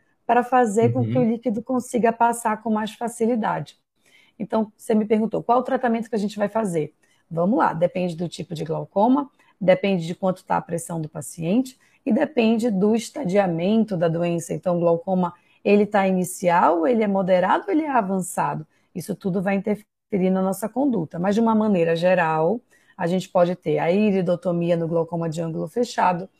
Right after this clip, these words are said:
Speaker 1: o S L T no glaucoma de ângulo aberto e os colírios pros dois tipos de glaucoma também pra controlar a pressão.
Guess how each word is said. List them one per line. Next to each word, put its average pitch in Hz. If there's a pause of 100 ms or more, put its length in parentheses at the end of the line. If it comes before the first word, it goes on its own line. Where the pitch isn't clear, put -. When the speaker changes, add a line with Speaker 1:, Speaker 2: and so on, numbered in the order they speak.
(380)
Speaker 1:
o 262
S 220
L 190
T 185
no 175
glaucoma 165
de 156
ângulo 160
aberto 185 (380)
e 262
os 294
colírios 208
pros 185
dois 196
tipos 208
de 185
glaucoma 190 (240)
também 214
pra 220
controlar 214
a 214
pressão. 214